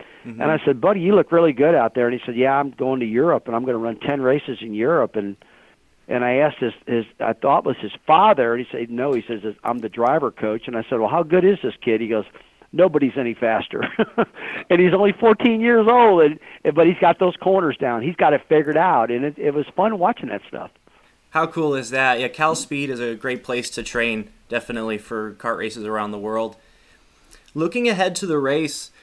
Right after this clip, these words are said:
Speaker 1: Auto Club Speedway's pavement is yet another year older. The track has not been repaved since it opened in nineteen ninety-seven. How does having one of the oldest surfaces in all of nascar make the racing action different than a track with newer or brand new pavement?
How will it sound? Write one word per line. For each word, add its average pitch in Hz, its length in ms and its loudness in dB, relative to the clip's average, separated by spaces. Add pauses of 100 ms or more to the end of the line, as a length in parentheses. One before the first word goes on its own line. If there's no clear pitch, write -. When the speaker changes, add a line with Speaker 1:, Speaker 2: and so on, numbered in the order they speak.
(240)
Speaker 1:
Auto 156 220 0
Club 180 220 -6
Speedway's 156 480 -4
pavement 143 420 -4
is 117 140 -8
yet 131 160 -4
another 127 260 -6
year 117 240 -6
older. 143 400 -4 (160)
The 120 80 -10
track 143 320 -2
has 120 160 -10
not 139 240 -2
been 143 120 -4
repaved 127 500 -8
since 127 240 -12
it 117 60 -10
opened 127 260 -6
in 120 80 -8
nineteen 127 340 -8
ninety-seven. 123 640 -8 (460)
How 185 200 0
does 202 160 -4
having 180 300 -2
one 165 100 -4
of 170 80 -6
the 147 100 -2
oldest 147 320 -2
surfaces 151 540 -8
in 120 100 -6
all 135 200 -4
of 110 100 -10
nascar 117 640 -4 (200)
make 151 240 -8
the 170 100 -6
racing 156 340 -4
action 156 340 -8
different 139 400 -6
than 135 140 -8
a 123 40 -10
track 143 380 -6
with 127 140 -10
newer 135 420 -2
or 127 240 -6
brand 120 300 -4
new 113 120 -6
pavement? 120 520 -8